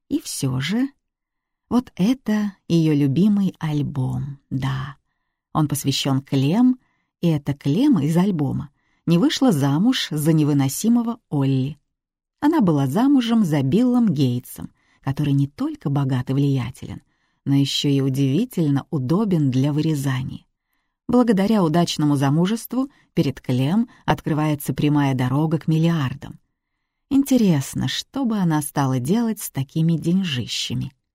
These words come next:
Ясно только одно. Она полностью изменила бы свою жизнь. Конечно, она вряд ли захочет стать просто женой Билла Гейтса и всё. Клем из альбома "Беатрикс" решила забросить преподавательскую работу в Лондоне,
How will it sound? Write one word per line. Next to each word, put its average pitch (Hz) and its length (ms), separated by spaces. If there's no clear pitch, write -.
Ясно 208 600
только 156 460
одно. 131 380
Она 151 240
полностью 156 680
изменила 147 480
бы 196 140
свою 139 420
жизнь. 135 420
Конечно, 147 540
она 135 160
вряд 180 360
ли 151 120
захочет 143 500
стать - 320
просто 143 520
женой 151 500
Билла 160 340
Гейтса 143 460
и - 160
всё. - 360
Клем 165 480
из 160 160
альбома 135 500
"Беатрикс" 131 800
решила 135 440
забросить 151 640
преподавательскую 143 880
работу 139 380
в 123 80
Лондоне, 151 580